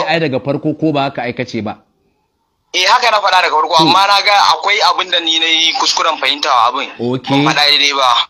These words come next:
Speaker 2: Ok,
Speaker 1: Sorry,
Speaker 2: kenan
Speaker 1: Allah,
Speaker 2: yanzu
Speaker 1: akwai
Speaker 2: yaron, wa yanzu yaron kenan bai yi kuskure ba kenan ko?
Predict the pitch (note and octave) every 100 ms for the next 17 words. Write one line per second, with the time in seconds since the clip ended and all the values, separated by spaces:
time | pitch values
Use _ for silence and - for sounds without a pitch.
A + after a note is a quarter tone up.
0 | _ C3+ D#3 - E3+ E3+ D#3 C3+ G#3+ -
1 | D3 F3+ F#3 F#3+ F3 A#2 - _ - C#3+
2 | F3 F#3 D#3 C3 D3+ D#3+ E3 C#3 - B2+
3 | C#3 C3+ B2 C3+ C3+ C#3+ - C#3+ A#2+ B2
4 | A2 F#2+ F#2+ E2+ C#3+